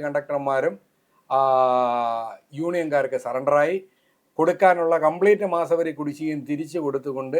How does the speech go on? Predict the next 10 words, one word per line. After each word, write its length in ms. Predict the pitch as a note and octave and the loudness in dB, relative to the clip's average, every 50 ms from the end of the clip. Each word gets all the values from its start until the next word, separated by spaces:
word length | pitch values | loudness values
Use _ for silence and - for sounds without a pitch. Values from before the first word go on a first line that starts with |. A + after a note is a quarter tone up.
| F3 - | -2 -2
അവർ 120 | C3 C3 C3+ B2 C3 | -4 -6 -6 -6 -8
തിരിച്ചു 240 | C3+ B2 A#2+ C3 | -8 -8 -8 -6
കയറി. 260 | B2+ B2 A#2+ A#2 B2 A2+ - _ _ C#3+ | -6 -6 -6 -6 -8 -10 -12 _ _ -6
ഉടൻ 200 | D3 D#3 E3+ F3 E3+ D#3+ | -2 -2 -2 -2 -2 -2
ഡ്രൈവർക്ക് 420 | D3+ D3 C#3+ C#3+ C#3 C3+ C3 C#3 C3 B2 | -2 -2 -2 -2 -4 -6 -4 -4 -6 -4
വന്നു. 200 | B2 D3 F#3+ G#3 - _ _ _ _ _ | -2 -4 -6 -6 -6 _ _ _ _ _
ഡ്രൈവർക്ക് 360 | - C3 C#3 D3 D#3 D3+ C#3 C#3 | -4 -4 -4 -2 -4 -4 -6 -6
വന്നപ്പോഴത്തേക്ക് 480 | C3 C3 B2 A#2+ B2 A#2+ C3 C#3 D3+ B2+ | -6 -6 -6 -6 -6 -6 -8 -10 -8 -6
ഡ്രൈവറിനെയും 420 | B2 B2 B2 B2 B2 B2+ C3+ C3 - | -4 -4 -4 -4 -4 -6 -6 -8 -12
കൃത്യമായ 420 | B2 A#2+ - C3 B2+ B2 B2 C3 | -14 -12 -10 -8 -8 -6 -4 -6